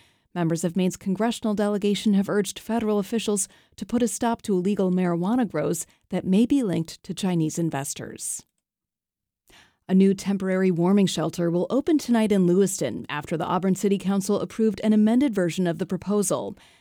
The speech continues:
Last week, Auburn had approved a plan put forward by the Immigrant Resource Center of Maine to run the shelter,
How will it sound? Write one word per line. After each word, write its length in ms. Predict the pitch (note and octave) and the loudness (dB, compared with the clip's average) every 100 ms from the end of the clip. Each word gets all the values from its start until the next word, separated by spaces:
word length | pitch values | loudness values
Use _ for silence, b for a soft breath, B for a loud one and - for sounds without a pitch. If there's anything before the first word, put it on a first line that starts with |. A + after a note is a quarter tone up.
| b | b
Last 320 | F3+ D#3+ D#3 F#3 | -4 -2 -2 2
week, 220 | F3+ - | 2 2
Auburn 360 | F3 F#3+ F#3+ | 0 2 0
had 220 | F#3+ A#3+ E4+ | 0 -2 -2
approved 360 | E4 G#3 G3 | 0 0 0
a 60 | G#3 | -2
plan 320 | G3 D#3+ D#3+ | -2 -4 -2
put 180 | G3+ F3+ | -4 -6
forward 340 | E3+ D#3+ F3+ | -4 -2 -2
by 140 | E3+ E3 | -2 -2
the 140 | - | 0
Immigrant 400 | F#3 F3+ F3+ - | 0 0 -2 -2
Resource 480 | F3+ C#4 - E3+ D#3+ | 0 0 0 -2 -2
Center 240 | D#3+ D#3+ | -2 -2
of 120 | D#3+ E3 | -4 -2
Maine 220 | D#3+ E3 | -2 -2
to 140 | G3+ | -2
run 220 | F3+ A#3 | 0 2
the 80 | C4+ | 2
shelter, 520 | - B2 C#3 C#3+ F#3+ | 0 -4 -6 -6 -6